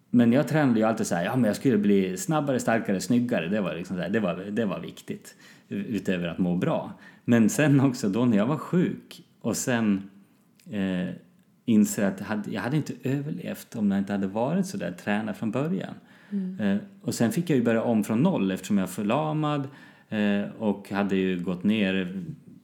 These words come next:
Speaker 1: tolv, minst tolv kilo muskler. Eh,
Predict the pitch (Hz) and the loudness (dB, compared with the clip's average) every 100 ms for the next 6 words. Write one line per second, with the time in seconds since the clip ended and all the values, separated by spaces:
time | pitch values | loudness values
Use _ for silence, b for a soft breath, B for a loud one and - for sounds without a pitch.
0 | - 107 98 92 90 101 113 101 - - | -8 -4 -2 -2 -4 0 2 2 -2 -10
1 | - 101 90 - 101 92 113 127 - - | -6 -4 -4 -4 -2 2 2 0 -4 -8
2 | 123 113 110 104 B B B B - | -2 0 0 -4 B B B B -6